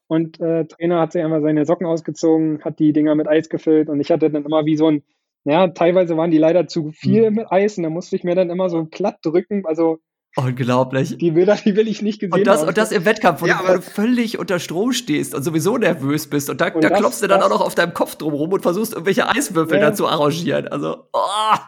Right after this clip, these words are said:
Speaker 1: Ja. Aber das, am Ende habe ich gesagt, das war ganz gut, weil es waren halt so extreme Bedingungen. Und in dieser, in diesen zwanzig oder sagen wir mal eine Minute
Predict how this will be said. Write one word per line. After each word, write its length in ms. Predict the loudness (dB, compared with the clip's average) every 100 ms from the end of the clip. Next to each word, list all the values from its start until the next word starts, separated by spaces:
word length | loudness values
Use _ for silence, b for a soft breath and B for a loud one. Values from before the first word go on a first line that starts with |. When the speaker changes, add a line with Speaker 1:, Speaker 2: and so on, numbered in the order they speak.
| _ _ _ _ _ -12
Speaker 1:
Ja. 280 | -10 -10 B B B _ _ _
Aber 200 | -4 0
das, 260 | 0 -2 -8 _ -10
am 140 | -8
Ende 260 | -4 -2 -2
habe 140 | -4
ich 120 | -6
gesagt, 360 | -4 -2 -4 -6 b b
das 180 | -10 -6
war 140 | -4 -4
ganz 240 | -4 -8
gut, 260 | -6 -4 -4
weil 180 | -4
es 140 | -4 -6
waren 160 | -8 -6
halt 180 | -6 -8
so 360 | 0 2 2 -2
extreme 560 | -4 -6 -2 0 2 2
Bedingungen. 540 | 2 2 2 2 0
Und 280 | 0 -2 -2 _
in 200 | -2 0
dieser, 420 | 0 2 2 0 b b b -2
in 140 | 2
diesen 260 | 4 2 0
zwanzig 600 | 0 2 4 2 0 -4
oder 340 | 0 2 4
sagen 160 | 2 0
wir 100 | 0
mal 60 | 0
eine 120 | 2
Minute 520 | 4 4 4 2 0